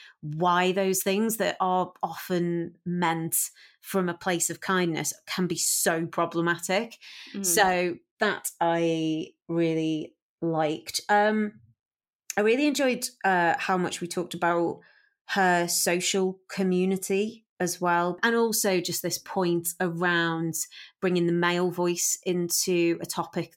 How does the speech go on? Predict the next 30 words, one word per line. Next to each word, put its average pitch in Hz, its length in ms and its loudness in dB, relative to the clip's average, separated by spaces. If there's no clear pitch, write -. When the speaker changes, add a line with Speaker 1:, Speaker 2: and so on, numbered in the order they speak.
Speaker 1:
that, - 280 -4
uh, 233 440 2
n-, 185 500 2
uh, 160 220 2
incorrectly 165 1080 -2
gets - 720 -4
badged 160 480 0
often 156 480 -4
as 151 340 -2
an 165 140 0
issue 156 440 -2
specifically 170 680 -2
to 170 140 -6
do 170 240 0
with 165 160 -2
women. 185 380 0
And 196 140 4
then 185 140 2
my 175 80 0
third 202 320 2
point 175 200 -4
was 170 140 -4
just, 175 260 -2
I - 60 0
loved 175 400 2
how 180 180 0
much 165 200 -2
she 165 220 -4
talked 180 320 -2
about 156 320 -2